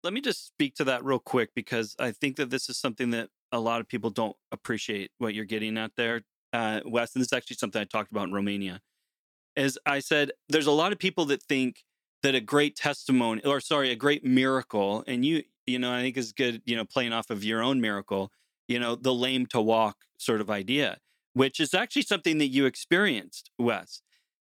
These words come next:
And it reminds me of Mark chapter two, where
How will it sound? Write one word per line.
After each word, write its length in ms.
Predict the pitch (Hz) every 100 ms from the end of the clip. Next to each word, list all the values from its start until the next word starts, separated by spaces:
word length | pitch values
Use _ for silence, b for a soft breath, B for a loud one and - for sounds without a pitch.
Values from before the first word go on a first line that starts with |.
| -
And 140 | 151
it 100 | 165
reminds 380 | 165 156 156 202
me 120 | 180
of 80 | 151
Mark 240 | 139 139 -
chapter 340 | - 131 -
two, 560 | 117 - 214 160 113 117 -
where 440 | 131 135 131 131